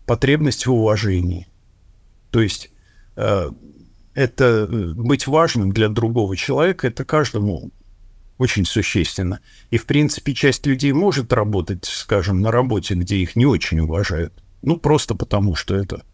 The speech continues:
вот удобно. Но они тогда должны получать уважение откуда-то ещё. Иначе это нарушает баланс.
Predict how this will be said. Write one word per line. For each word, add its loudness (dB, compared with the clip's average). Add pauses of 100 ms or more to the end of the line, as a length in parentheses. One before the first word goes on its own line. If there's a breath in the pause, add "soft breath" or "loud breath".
(140)
вот -12 (360)
удобно. 0
Но 2
они 4
тогда 2 (140)
должны 2
получать -2
уважение 0
откуда-то -2
ещё. -4 (520 soft breath)
Иначе 0 (160)
это -2
нарушает 2
баланс. -2